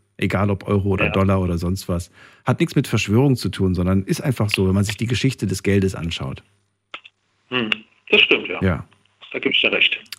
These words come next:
Speaker 1: Ja, man hofft nur natürlich, und das hoffe ich auch, dass unsere Währung lange stabil bleibt und uns lange ein gutes Leben beschert. Das hoffe ich natürlich schon. Ich möchte morgen nicht mit Geld, mit Goldklumpen bezahlen. <laughs> Das wäre mir ein bisschen zu
Speaker 2: Nee,
Speaker 1: umständlich.
Speaker 2: ich glaub,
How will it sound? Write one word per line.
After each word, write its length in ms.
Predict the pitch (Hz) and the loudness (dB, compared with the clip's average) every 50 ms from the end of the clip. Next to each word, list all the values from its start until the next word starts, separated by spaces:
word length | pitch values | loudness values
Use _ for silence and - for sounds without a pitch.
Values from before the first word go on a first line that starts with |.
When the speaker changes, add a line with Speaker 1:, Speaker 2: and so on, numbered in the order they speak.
| _ _ - - | _ _ -16 -14
Speaker 1:
Ja, 80 | - 82 | -8 -2
man 240 | 85 107 110 101 92 | 2 2 4 4 4
hofft 240 | 123 151 147 - - | 4 2 2 4 4
nur 120 | 160 156 | 6 6
natürlich, 340 | 143 127 - - 151 156 151 | 6 4 4 2 2 2 4
und 60 | 120 | 2
das 180 | 95 92 - - | 0 0 -2 -4
hoffe 140 | 87 - - | -6 -6 -6
ich 80 | 69 - | -4 0
auch, 220 | 107 123 113 104 | 2 2 2 2
dass 160 | - 95 87 - | 0 -4 -4 -2
unsere 400 | - 101 101 104 101 101 85 90 | 0 0 0 2 0 0 0 2
Währung 320 | 92 92 87 90 92 87 - - - _ - | 2 2 2 0 -2 -4 -6 -12 -10 _ 0
lange 320 | 95 98 101 120 127 120 | 2 4 4 6 4 4
stabil 420 | 113 - - 107 95 104 107 107 92 | 2 2 2 2 4 6 6 6 6
bleibt 360 | - - 73 78 78 - - | 4 0 -2 -4 -10 -8 -8
und 140 | - - - | -8 -6 -4
uns 200 | 80 82 82 - | -4 -4 -4 -2
lange 340 | 95 90 98 98 98 101 101 - - _ _ _ _ _ _ _ _ | -2 0 2 2 2 0 -2 -4 -8 _ _ _ _ _ _ _ _
ein 140 | - 101 87 | -2 -2 0
gutes 280 | - 107 98 98 92 - | 0 -2 -2 -2 0 0
Leben 260 | 90 95 92 87 80 | 2 2 2 2 0
beschert. 520 | - - - - - - - - - - - _ | -2 -4 -4 -6 -8 -10 -12 -14 -16 -20 -12 _
Das 200 | - 92 92 - | -6 -4 -2 0
hoffe 160 | 113 113 117 | 0 0 0
ich 60 | 107 113 | 0 0
natürlich 340 | 107 95 - 113 104 104 | 0 0 2 2 2 2
schon. 160 | - - 87 80 | 0 0 -2 0
Ich 60 | 80 | 2
möchte 200 | 101 104 - 113 | 0 2 4 4
morgen 220 | 104 107 110 113 117 | 4 6 6 6 4
nicht 120 | 123 117 | 4 4
mit 160 | 127 113 - | 2 2 4
Geld, 300 | - 120 117 110 - - - | 4 4 4 2 0 -2 -2
mit 240 | - 107 107 104 - | 2 2 2 4 6
Goldklumpen 540 | 127 120 123 117 - - 113 104 - - 90 | 6 6 4 4 4 4 4 4 2 0 -2
bezahlen. 600 | 87 - - 82 - - - - - 131 - - - - 147 | -2 -4 -4 -6 -4 -2 -2 0 0 -2 -2 -4 -4 -4 -4
<laughs> 200 | - - 139 - | -4 -4 -2 0
Das 180 | 170 156 - - | 0 0 2 2
wäre 160 | 156 - - | 0 0 0
mir 120 | - 160 - | -2 -2 -2
ein 80 | - | 0
bisschen 260 | - 151 - 151 143 - | -2 0 0 0 0 2
zu 140 | - 135 127 | 2 4 4
Speaker 2:
Nee, 60 | 120 113 | 6 6
Speaker 1:
umständlich. 360 | 110 120 117 110 107 - - 113 | 8 8 6 6 6 4 2 2
Speaker 2:
ich 60 | 120 | 2
glaub, 220 | - - - - | 4 2 2 0